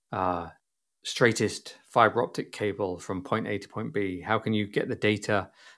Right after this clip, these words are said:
through there as fast as possible so you can, so you can win the deal? And we developed equipment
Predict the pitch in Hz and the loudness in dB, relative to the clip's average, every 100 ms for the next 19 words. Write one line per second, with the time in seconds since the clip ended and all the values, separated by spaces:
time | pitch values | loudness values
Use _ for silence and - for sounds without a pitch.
0 | - - 147 135 117 101 98 - 123 - | -6 6 8 8 8 6 4 0 -4 0
1 | 131 113 - 113 98 - 110 - 95 98 | 2 2 2 -2 -2 4 4 4 2 2
2 | 92 - 104 98 101 98 104 95 95 _ | 0 -2 -2 0 -2 -2 0 0 -4 _
3 | - - - - 101 107 110 101 98 95 | -20 -20 -10 -4 -2 -2 -2 -2 0 0
4 | 98 - 101 95 90 92 _ _ - _ | 0 0 0 0 -4 -12 _ _ -20 _
5 | _ 113 113 117 135 143 131 113 117 131 | _ 0 4 8 8 8 8 10 8 6
6 | - - - 120 - 104 120 | 0 -4 2 2 2 0 0